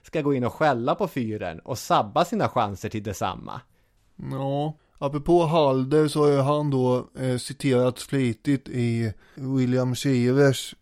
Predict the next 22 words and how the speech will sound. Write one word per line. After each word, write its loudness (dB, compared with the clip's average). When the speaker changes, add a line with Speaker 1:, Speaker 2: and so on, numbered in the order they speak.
Speaker 2:
eh, -4
bok -2
Det -2
tredje 0
rikets 0
uppgång -2
och -4
fall, 2
och 0
det 2
har 2
även 2
Guderian 0
gjort. 0
Eh, -8
och -2
jag 2
tror 4
att -6
Halder 2
nog, 0
eh, 4